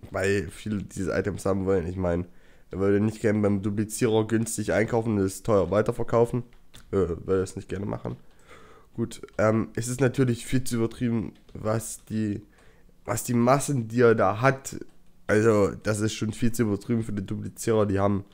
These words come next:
wesentlich weniger als das. Die haben meistens nicht mal eine Chest voller Spawner, er macht sich eine Doppelkiste, aber das kommt schon alles ein bisschen verdächtig vor.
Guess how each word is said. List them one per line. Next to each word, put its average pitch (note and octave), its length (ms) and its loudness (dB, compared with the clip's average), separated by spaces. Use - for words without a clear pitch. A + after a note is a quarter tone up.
wesentlich A#2+ 1400 2
weniger G#2 720 4
als G2 400 0
das. - 380 -2
Die G#2 40 -2
haben G#2 120 0
meistens A2 480 0
nicht G#2 120 -4
mal G#2 60 0
eine G2 220 0
Chest - 420 -2
voller F#2+ 260 2
Spawner, G2 520 0
er F#2 100 0
macht G2+ 260 -2
sich G#2+ 140 -4
eine G2+ 140 0
Doppelkiste, G#2 720 -2
aber G#2 220 2
das G#2+ 200 4
kommt D3+ 300 6
schon - 160 -2
alles B2 240 0
ein A#2+ 80 4
bisschen A2 220 0
verdächtig - 480 0
vor. - 200 -8